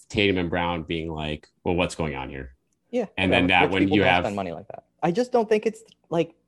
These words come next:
Speaker 2: I hope they prove me wrong. And I have been told from people in the organization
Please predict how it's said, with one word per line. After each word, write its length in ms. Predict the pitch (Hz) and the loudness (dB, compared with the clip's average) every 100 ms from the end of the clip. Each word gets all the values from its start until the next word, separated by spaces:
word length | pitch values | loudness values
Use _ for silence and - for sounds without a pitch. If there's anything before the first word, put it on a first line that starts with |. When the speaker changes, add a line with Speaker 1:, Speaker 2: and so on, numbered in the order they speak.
| _ _ _ - | _ _ _ 0
Speaker 2:
I 120 | 151 | 2
hope 200 | 156 196 | 4 4
they 80 | 208 | 4
prove 220 | 196 190 | 2 -2
me 100 | 180 | -2
wrong. 240 | 170 147 - _ _ _ - | -4 -6 -8 _ _ _ -2
And 120 | 139 | 2
I 120 | 131 143 | 4 2
have 100 | 147 | 2
been 160 | 151 | -2
told 340 | 143 160 165 165 | 2 4 4 2
from 220 | 165 160 | -2 0
people 320 | 170 170 160 | -4 0 0
in 140 | - 151 | 0 -2
the 100 | 160 | 0
organization 760 | 147 151 151 165 160 78 90 | 0 0 0 -2 -2 -8 -8